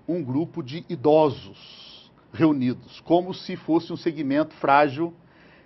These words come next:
Isso, por um lado, já é marca do tempo, aqueles todo poderosos que torturavam, matavam, desapareciam com cadáver,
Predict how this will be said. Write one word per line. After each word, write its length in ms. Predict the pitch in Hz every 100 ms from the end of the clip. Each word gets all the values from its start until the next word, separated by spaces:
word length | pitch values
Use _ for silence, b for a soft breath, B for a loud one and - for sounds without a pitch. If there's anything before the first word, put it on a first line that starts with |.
| b
Isso, 240 | 277 294
por 180 | - 277
um 120 | 254
lado, 380 | 180 139 113 123
já 120 | 160
é 80 | 170
marca 340 | 147 147 143
do 80 | 170
tempo, 500 | - 240 247 - 151
aqueles 400 | 135 170 147 - _
todo 500 | 185 202 196 139 135 -
poderosos 720 | 156 147 139 147 131 107 101
que 100 | -
torturavam, 640 | 131 135 131 135 147 127 139
matavam, 640 | 131 127 139 139 127 135
desapareciam 640 | 117 131 135 127 127 135 120
com 80 | 117
cadáver, 500 | 147 135 151 170